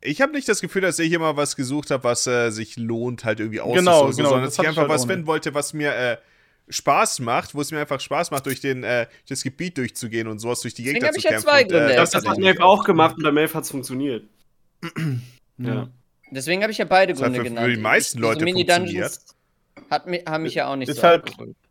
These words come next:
Speaker 2: manche mögen's halt, manche halt nicht. Und
Speaker 1: Elden Ring ist das,
Speaker 4: Ja.
Speaker 1: äh, populärste Spiel der
Speaker 4: Anscheinend.
Speaker 1: letzten Jahre mit super viel Abstand. Beziehungsweise nicht, nicht populär im Sinne von
Speaker 4: Populär ist ja nicht gleich, ja.
Speaker 1: Ja, du weißt, was ich
Speaker 3: Mhm.
Speaker 1: meine. Es ist kein Fortnite, aber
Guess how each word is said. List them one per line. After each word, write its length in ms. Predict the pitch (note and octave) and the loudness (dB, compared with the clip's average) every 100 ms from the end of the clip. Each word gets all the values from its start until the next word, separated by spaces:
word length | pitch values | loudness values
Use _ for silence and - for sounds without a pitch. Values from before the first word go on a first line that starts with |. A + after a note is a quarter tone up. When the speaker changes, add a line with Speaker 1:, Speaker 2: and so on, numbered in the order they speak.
| _ - - | _ -20 -12
Speaker 2:
manche 280 | A#2+ D3+ F3+ | -6 -4 -2
mögen's 280 | E3+ F#3 - | -2 -2 -2
halt, 120 | E3+ | -2
manche 240 | D3+ C#3+ C#3 | -2 -2 0
halt 140 | A#2+ | 0
nicht. 240 | C3 - - | -2 -4 -6
Und 80 | |
Speaker 1:
Elden 260 | - C3 E3+ | 0 0 0
Ring 120 | G3+ | -2
ist 160 | F3+ - | -2 -2
das, 180 | F3 F3 | 0 4
Speaker 4:
Ja. 140 | E3 | 4
Speaker 1:
äh, 40 | |
populärste 600 | D3 E3 D#3+ B2+ D3 A#2 D#3+ | 4 0 0 2 2 2 -2
Spiel 240 | A#2 F3 | -4 -2
der 120 | E3 | 0
Speaker 4:
Anscheinend. 180 | C#3 B2 | 0 -2
Speaker 1:
letzten 140 | B2+ A#2 | -4 -2
Jahre 360 | G#2+ D#3 C3 | 2 2 0
mit 160 | A#2 G#2 | -4 -6
super 340 | B2 B2 A#2 | -6 -4 -4
viel 160 | - A2+ | -4 -4
Abstand. 520 | G2+ - G#2 G#2 C#3 _ _ _ _ _ _ _ _ _ _ _ _ | -4 -4 -6 -6 -8 _ _ _ _ _ _ _ _ _ _ _ _
Beziehungsweise 640 | A#2+ C3 B2+ B2+ B2 A2 - | -12 -4 0 2 2 0 -6
nicht, 500 | B2+ A#2 D3 A#3 - | -16 -12 -10 -10 -8
nicht 200 | F#3 F3+ - | -6 -4 -2
populär 480 | D#3 D3+ A#2+ B2+ | -4 -2 0 2
im 80 | C3 | 0
Sinne 220 | A2+ B2 A#2 | -2 -6 -6
von 440 | - A#2 A#2 A2+ | -4 -4 -4 -8
Speaker 4:
Populär 300 | G#2+ C3 C#3 | -4 2 2
ist 140 | C#3+ - | 2 0
ja 60 | C3 | -2
nicht 180 | B2 | -4
gleich, 320 | - A#2+ A#2+ - | -4 -6 -6 -6
ja. 260 | G#2+ G#2+ - | -8 -8 -8
Speaker 1:
Ja, 300 | A2 A2 G#2+ | 0 2 2
du 120 | D3 | 2
weißt, 200 | D#3 D3+ | 2 2
was 80 | C3 | 0
ich 60 | |
Speaker 3:
Mhm. 40 | B2+ | 0
Speaker 1:
meine. 180 | A#2+ A2 | 0 0
Es 80 | A#2 | -4
ist 120 | - | -2
kein 180 | B2+ A2 | -2 -2
Fortnite, 640 | - C3+ D3+ E3+ D#3 C3 | 0 0 0 0 0 2
aber 460 | B2+ B2+ A#2+ A2+ | 2 4 2 0